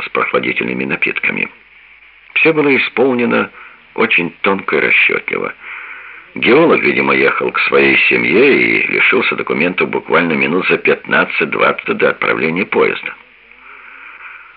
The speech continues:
Пропажа могла обнаружиться только по дороге или после прибытия пассажира домой. Крокет был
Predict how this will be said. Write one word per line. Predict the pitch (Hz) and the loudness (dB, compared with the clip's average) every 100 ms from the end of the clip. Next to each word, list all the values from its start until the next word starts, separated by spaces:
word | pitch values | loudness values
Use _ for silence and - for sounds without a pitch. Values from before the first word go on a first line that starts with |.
| - | 0
Пропажа | 90 - 165 160 | 2 4 4 4
могла | 143 117 139 | 4 4 4
обнаружиться | 131 117 131 - 123 | 4 4 4 2 0
только | 113 113 - | 2 2 0
по | - 110 | 2 4
дороге | 95 85 82 82 90 - - - - - - _ | 4 4 4 2 0 -2 -14 -20 -20 -20 -20 _
или | 120 127 | -4 -2
после | 127 147 - 117 | 0 0 0 -2
прибытия | 110 98 - - - 98 | 0 0 0 0 0 0
пассажира | - - - 64 - | -2 0 0 -2 -2
домой. | 95 90 - - - - - - - - - - - - - - - | -2 -2 -8 -12 -16 -20 -20 -20 -20 -20 -20 -20 -20 -20 -20 -20 -6
Крокет | 127 - - 135 - | -4 -2 -2 -2 -2
был | 85 92 | 0 0